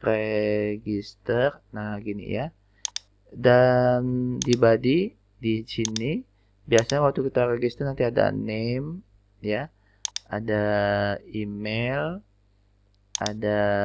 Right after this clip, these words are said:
password, ya, ada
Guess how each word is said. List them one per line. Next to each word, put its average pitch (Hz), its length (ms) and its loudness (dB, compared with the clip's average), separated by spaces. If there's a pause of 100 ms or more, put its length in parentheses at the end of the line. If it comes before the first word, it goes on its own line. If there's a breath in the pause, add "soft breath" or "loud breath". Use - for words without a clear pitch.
(2000)
password, 117 800 0 (320)
ya, 113 320 -6 (1800)
ada 110 480 0